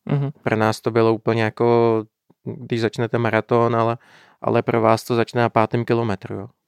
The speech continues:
Speaker 1: Eh, co všechno jsme vlastně museli udělat, abychom teďka mohli přijít, eh, s tím ea oznámením?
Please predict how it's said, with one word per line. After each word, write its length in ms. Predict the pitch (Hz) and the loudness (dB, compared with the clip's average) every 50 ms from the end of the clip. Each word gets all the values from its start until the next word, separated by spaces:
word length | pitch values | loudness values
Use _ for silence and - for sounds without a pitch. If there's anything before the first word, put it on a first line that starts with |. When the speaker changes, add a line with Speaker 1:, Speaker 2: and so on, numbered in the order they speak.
| _ _ _ _ _ _ - _ _ - - | _ _ _ _ _ _ -20 _ _ -2 0
Speaker 1:
Eh, 220 | 143 139 135 135 | 0 2 0 0
co 140 | - - 147 | 0 -2 -4
všechno 320 | 131 - 170 - - 220 220 | -2 -2 -4 -2 0 -2 -2
jsme 180 | - - 165 | 2 0 2
vlastně 320 | 151 143 139 - - 147 143 | 2 2 0 0 0 -2 -2
museli 360 | 143 135 - - 135 135 135 | -2 -2 -2 0 2 2 2
udělat, 440 | - 135 135 135 135 135 131 131 - - - | 0 0 0 2 4 4 4 2 0 -2 -6
abychom 1160 | - 127 131 131 131 131 123 123 131 131 127 127 131 127 127 131 127 - - - 131 127 131 131 | -4 -4 -4 0 0 0 0 2 0 0 2 0 0 0 0 0 -2 -4 -4 -4 -2 -2 -2 0
teďka 280 | - 135 131 - - 139 | 0 0 0 2 2 2
mohli 220 | 135 139 143 135 | 4 4 4 2
přijít, 380 | - - - 131 147 _ _ - - - - - - - - _ - - | 2 0 -10 -10 -10 _ _ -20 -20 -20 -20 -20 -20 -20 -20 _ -4 -2
eh, 40 | 131 127 127 127 127 127 123 127 123 123 127 127 131 | 0 0 2 2 2 2 2 2 2 2 0 0 -2
s 180 | 131 - - - | -4 -8 -14 -14
tím 380 | - - 127 127 127 127 127 - | -8 -4 -4 -2 -2 -2 -4 -4
ea 200 | - 120 131 123 | -4 -4 -4 -4
oznámením? 720 | 123 131 135 143 131 123 127 127 123 123 123 123 127 131 | -4 -4 -4 -4 -4 -4 -2 -4 -4 -4 -4 -4 -6 -8